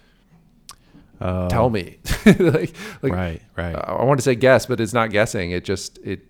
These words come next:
Speaker 2: it
Speaker 1: Hmm.
Speaker 2: just knows from all of the code that it's been trained on. It's, it's absolutely wild.
Speaker 1: So is it, is it mainly, like, a kinda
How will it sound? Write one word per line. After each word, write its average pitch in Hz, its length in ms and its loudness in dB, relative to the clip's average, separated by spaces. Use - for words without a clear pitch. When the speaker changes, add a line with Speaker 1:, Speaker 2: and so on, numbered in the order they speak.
Speaker 2:
it - 60 -6
Speaker 1:
Hmm. - 20 -8
Speaker 2:
just 98 180 -8
knows 101 280 0
from 95 200 -8
all 90 280 0
of 90 160 -8
the 90 400 -6
code 101 300 -2
that 87 120 -4
it's 87 120 -10
been 87 120 -8
trained 104 300 -6
on. 76 160 -8
It's, 82 200 -14
it's - 280 -12
absolutely 92 400 -8
wild. - 360 -10
Speaker 1:
So 143 200 2
is 143 260 -4
it, 175 200 -2
is 131 120 -2
it 170 100 -6
mainly, 120 360 -2
like, 104 200 -4
a 87 280 -6
kinda 101 200 -6